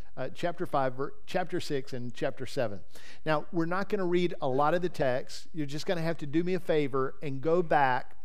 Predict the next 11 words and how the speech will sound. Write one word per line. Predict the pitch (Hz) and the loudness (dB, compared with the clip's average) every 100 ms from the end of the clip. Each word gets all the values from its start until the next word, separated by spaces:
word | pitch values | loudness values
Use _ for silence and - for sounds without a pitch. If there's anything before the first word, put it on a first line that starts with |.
| - | -2
this | 151 185 - | 0 2 4
afternoon | 185 180 170 156 143 135 | 2 2 -2 -2 -2 -2
sometime | - 131 120 131 123 120 123 - - - | -2 -2 -2 -2 0 0 -2 -4 -4 -2
and | 127 123 | -2 0
read | 143 160 175 156 - - | 2 2 2 -2 -4 -2
Proverbs | 165 160 156 151 147 - | 2 2 4 2 2 0
six, | - 156 143 - - - - - | 0 0 2 0 -2 -2 -2 -2
five, | 190 190 - | 2 2 2
six, | 175 - | 0 0
and | 143 117 | -2 0
seven. | 127 90 | 0 -2